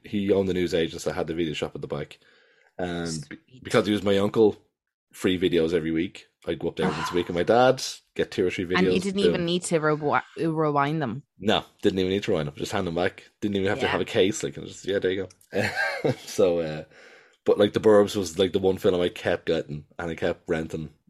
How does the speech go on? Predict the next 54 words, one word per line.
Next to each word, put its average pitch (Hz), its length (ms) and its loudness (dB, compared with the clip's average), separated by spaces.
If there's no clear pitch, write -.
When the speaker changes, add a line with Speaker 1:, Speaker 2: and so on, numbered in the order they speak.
Speaker 1:
and 76 120 -8
I 76 40 -6
was 76 120 -8
just 78 140 -8
like, - 200 -8
"Oh, - 80 -2
please, 120 280 -4
can 101 120 -6
I 92 40 -6
get 95 140 -4
this 98 140 -16
again, 92 240 -10
please?" 113 320 -8
So - 180 2
I'd 90 80 6
watch 95 200 2
it 80 80 -8
endlessly. 82 400 -8
So - 260 -6
saw 139 240 4
it 104 40 2
a 113 40 4
lot 113 160 6
more 104 120 2
times 95 200 -2
than 90 80 -4
I - 40 -8
should 82 180 -4
have. - 40 -20
Um, 85 760 -8
so - 140 -4
yeah, 104 100 6
it's - 560 -6
released 123 260 2
in 110 60 0
nineteen 98 300 0
ninety-nine. 113 260 4
Horror, 104 340 2
it, 98 320 4
it's 107 360 -8
listed 135 300 2
as 107 140 4
a 92 40 -4
comedy 95 500 -2
horror, 85 340 -2
but 85 120 -6
there's 90 120 -16
very 123 160 2
few, 90 240 -6
very 104 180 -2
little 80 260 -8
horror 80 280 -4
in 82 160 -10
it. - 160 -18